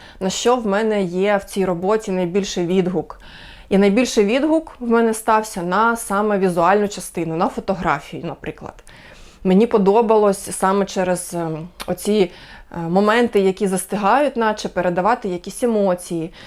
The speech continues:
допомагати людям потім також розкриватись через це. Тобто моє завдання було потім, особистий зміст, який я вкладала в своє призначення,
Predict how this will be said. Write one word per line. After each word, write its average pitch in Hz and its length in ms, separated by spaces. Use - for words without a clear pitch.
допомагати 202 580
людям 220 460
потім 185 340
також 190 460
розкриватись 214 720
через 165 280
це. 170 200
Тобто 170 280
моє 202 220
завдання 196 520
було 202 300
потім, 185 460
особистий 220 600
зміст, 214 340
який 190 220
я 185 60
вкладала 190 520
в 175 60
своє 175 260
призначення, 165 760